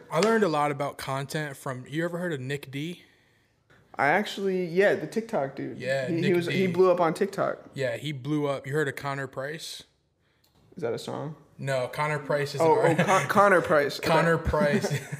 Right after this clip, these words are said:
Speaker 2: <laughs>
Speaker 1: <laughs> Yo, Connor Price is a G, bro. He's, he's cool with, um, he's cool with Nick D. He does this thing where he spins the globe, and then it's really cool. So, like, he spins the globe, and he puts his finger randomly on the globe,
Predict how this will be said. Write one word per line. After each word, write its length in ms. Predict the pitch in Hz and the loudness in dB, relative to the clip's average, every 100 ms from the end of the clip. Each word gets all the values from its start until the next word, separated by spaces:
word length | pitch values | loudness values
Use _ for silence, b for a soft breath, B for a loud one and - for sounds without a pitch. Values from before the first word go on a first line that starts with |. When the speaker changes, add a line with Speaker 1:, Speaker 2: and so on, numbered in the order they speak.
| - | 0
Speaker 2:
<laughs> 640 | 180 139 311 220 - 131 - | 2 4 4 4 2 -2 -4
Speaker 1:
<laughs> 40 | |
Yo, 340 | 147 143 135 131 | 2 4 4 0
Connor 260 | 156 151 | -2 -4
Price 320 | 151 156 147 135 | -2 -2 -2 -4
is 100 | 127 | -8
a 80 | |
G, 360 | 117 107 131 127 | -8 -8 -6 -4
bro. 200 | 117 120 | -4 -4
He's, 240 | 123 139 139 | -4 -8 -10
he's 200 | 160 151 | -10 -8
cool 260 | - 180 165 | -2 2 2
with, 240 | 151 147 | 0 -2
um, 540 | 143 135 127 120 117 - _ _ - | -4 -4 -6 -8 -12 -16 _ _ -14
he's 140 | 135 | -12
cool 200 | - 165 | -4 -2
with 120 | 147 | -2
Nick 280 | 147 139 123 | -4 -6 -6
D. 380 | 139 139 127 117 b b | -8 -6 -8 -12 b b
He 160 | - 143 | -8 -4
does 260 | 151 143 | -4 -6
this 140 | 143 - | -10 -10
thing 220 | 147 143 | -10 -8
where 120 | 131 | -10
he 120 | 120 | -12
spins 520 | 113 - - 139 139 131 | -12 -12 -8 -8 -8 -10
the 80 | |
globe, 480 | 117 120 123 135 139 - _ b b b b | -12 -10 -8 -8 -10 -16 _ b b b b
and 220 | 123 127 | -10 -8
then 380 | 127 127 127 127 - | -6 -6 -8 -10 -12
it's 160 | 127 156 | -12 -8
really 140 | 147 | -8
cool. 280 | 143 120 113 | -8 -10 -10
So, 180 | - 127 | -10 -10
like, 160 | 120 - | -10 -10
he 100 | 143 | -10
spins 400 | - 160 165 147 | -6 -2 -2 -4
the 80 | |
globe, 400 | 135 127 127 143 | -6 -4 -4 -4
and 140 | 131 131 | -8 -10
he 100 | 127 | -12
puts 300 | - 147 - | -10 -10 -10
his 100 | 127 | -10
finger 320 | 139 139 135 | -6 -4 -6
randomly 460 | 117 123 131 131 123 | -6 -10 -10 -10 -10
on 100 | 120 | -12
the 60 | |
globe, 420 | 117 117 120 135 | -12 -10 -10 -12